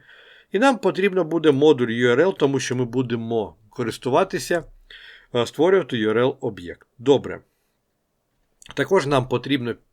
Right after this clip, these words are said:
під'єднати модуль з користувачами, щоб ми могли перевіряти, чи існує такий користувач. Const users.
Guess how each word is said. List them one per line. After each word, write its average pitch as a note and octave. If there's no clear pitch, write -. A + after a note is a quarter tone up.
під'єднати C3
модуль D#3+
з B2+
користувачами, E3
щоб D#3+
ми G#3
могли E3+
перевіряти, C#3
чи -
існує C#3+
такий B2+
користувач. G2
Const A#2
users. B2+